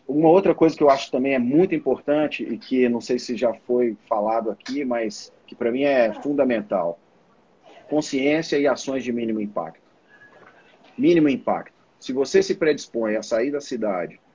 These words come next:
e ir pro ambiente natural, você tem que estar informado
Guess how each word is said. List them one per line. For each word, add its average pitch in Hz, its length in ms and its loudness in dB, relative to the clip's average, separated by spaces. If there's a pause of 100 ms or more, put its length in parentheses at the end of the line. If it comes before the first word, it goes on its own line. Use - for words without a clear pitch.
(160)
e 113 260 2
ir 302 40 2
pro 117 340 0
ambiente 107 420 -4
natural, 107 600 -2 (220)
você 110 240 -6
tem 143 400 2
que 139 160 -8
estar 113 640 -4
informado 98 760 -6